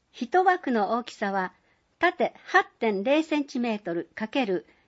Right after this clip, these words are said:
横九点五センチメートル。黒単色、約四百部配布予定。広告料、一枠五千円。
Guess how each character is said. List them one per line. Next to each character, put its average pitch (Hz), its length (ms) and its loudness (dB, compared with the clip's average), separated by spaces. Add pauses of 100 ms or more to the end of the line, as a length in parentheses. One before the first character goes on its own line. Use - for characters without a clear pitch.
横 247 380 2 (100)
九 392 240 2
点 180 240 0
五 185 140 -2
セ 262 160 -2
ン 254 80 -2
チ 220 140 -6
メ 208 160 -2
ー - 20 -8
ト 151 180 -10
ル。 110 160 -14 (1000)
黒 381 260 4
単 226 300 -2
色、 202 440 -6 (640)
約 311 300 0
四 294 200 2
百 311 280 -2
部 208 220 -4
配 269 240 4
布 247 160 -6
予 208 160 -2
定。 185 360 -8 (1200)
広 359 220 6
告 359 320 2
料、 185 380 -2 (680)
一 349 320 0
枠 285 380 2
五 185 100 -4
千 254 360 0
円。 214 260 -4